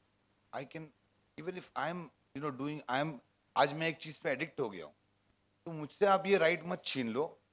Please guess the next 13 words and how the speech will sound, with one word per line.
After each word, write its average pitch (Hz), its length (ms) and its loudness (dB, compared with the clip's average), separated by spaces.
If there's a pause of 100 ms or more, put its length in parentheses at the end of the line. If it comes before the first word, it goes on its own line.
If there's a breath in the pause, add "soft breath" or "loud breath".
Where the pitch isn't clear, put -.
(160)
कि 147 60 -6
मैं 156 120 -2
मेरे 160 200 -2
भाई 123 240 0
को 151 100 -4
मना 139 240 0
नहीं 139 160 -4
कर 120 60 -4
सकता 123 480 -10 (380)
कि 131 60 -10
भाई 127 220 0
तू 160 180 -10
मत 139 260 -6